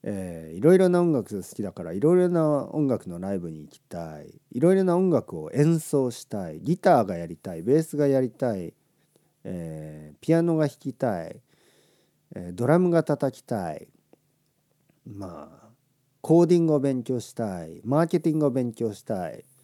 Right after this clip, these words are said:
えー、ヒューマンリソースになりたい。うーん。えーっと、<laughs> まあまあまあ。えーっと、えーっと、本が書きたい。えー、映画を作ってみたい。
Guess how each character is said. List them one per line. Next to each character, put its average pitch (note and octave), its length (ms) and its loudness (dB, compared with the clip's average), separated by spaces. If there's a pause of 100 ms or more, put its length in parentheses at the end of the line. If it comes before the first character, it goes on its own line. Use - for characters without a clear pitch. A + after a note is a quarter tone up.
(800)
え F2 280 -10
ー、 - 60 -20
ヒ D#3+ 80 4
ュ E3+ 40 6
ー - 20 4
マ E3+ 160 4
ン E3 80 2
リ E3 100 6
ソ D#3 160 0
ー - 20 0
ス - 120 -8 (260)
に F2 80 -14
な F2 100 -12
り E2 140 -12
た D#2+ 280 -14
い。 D2+ 180 -18 (760)
う F#2 40 -16
ー - 20 -14
ん。 D#2+ 920 -20 (1400)
え F2 340 -12
ー - 0 -
っ - 40 -20 (260)
と、 D#2 1120 -16 (240)
<laughs> - 260 6
ま F3+ 140 2
あ B2 40 2
ま - 100 -10
あ - 20 -14
ま - 80 -18
あ。 - 100 -20 (320)
え A#2+ 440 0
ー - 0 -
っ - 40 -20 (140)
と、 F#2 720 -8 (580)
え B2+ 280 2
ー A2 40 -6
っ - 80 -12
と、 - 80 -10
本 G#3+ 300 4
が B2 180 0
書 G2 120 -8
き - 160 -18
た F2 360 -6
い。 D2 220 -18 (640)
え F#2+ 260 -10
ー、 D3 60 4
映 F#3 140 8
画 F3+ 160 6
を D#3+ 120 4
作 - 180 -4
っ - 20 2
て - 260 -12
み D#2+ 140 -14
た D#2+ 420 -14
い。 D2+ 140 -20